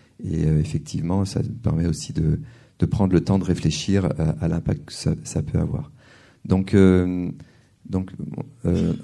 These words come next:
pareil en mode tém-, en mode témoignage. Donc, je travaillais, euh, en recherche fondamentale, euh, sur des modifications génétiques. Donc, euh, la biologie moléculaire est très associée à la modification, euh, génétique.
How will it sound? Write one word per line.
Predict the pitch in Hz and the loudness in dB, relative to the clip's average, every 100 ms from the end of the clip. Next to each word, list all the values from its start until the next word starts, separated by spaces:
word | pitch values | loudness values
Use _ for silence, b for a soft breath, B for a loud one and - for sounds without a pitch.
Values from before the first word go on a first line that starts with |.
| - - - | -14 -16 -2
pareil | 95 98 | 4 4
en | 90 | 4
mode | 92 95 | 2 0
tém-, | 95 87 | -4 -2
en | - 90 87 | -2 -2 -2
mode | 87 95 95 | 2 2 2
témoignage. | - 92 92 92 110 107 | -2 0 0 4 4 4
Donc, | 87 - | 0 -6
je | - | -10
travaillais, | - 90 90 92 92 | -2 2 2 4 4
euh, | 87 82 80 | 4 2 -2
en | 87 85 82 80 | -4 -4 -4 -2
recherche | 90 - 92 | -2 0 -2
fondamentale, | - 87 85 90 87 92 92 87 | -2 -2 0 -2 -4 0 0 2
euh, | 82 82 80 - B B B | 0 0 0 -4 B B B
sur | - - 90 | -16 -4 -2
des | 85 | 0
modifications | 85 85 92 92 92 87 - 85 | 0 -2 -2 -6 -4 -4 -4 -4
génétiques. | 87 87 87 80 - | -2 -4 -6 -8 -6
Donc, | 82 80 | -8 -4
euh, | 82 | -2
la | 80 | 0
biologie | 87 87 90 | 0 -2 -4
moléculaire | 87 85 - 95 87 | -4 -4 0 0 0
est | 80 | -2
très | - 95 87 | -4 -4 -2
associée | 80 80 - - 90 - | -4 -6 -6 -4 -4 -2
à | 87 | -4
la | 85 | -4
modification, | 85 85 - - 90 - 85 | -4 -8 -10 -10 -10 -8 -8
euh, | 82 - | -6 -4
génétique. | 82 85 82 - 110 110 | -4 -4 -4 -4 -8 -8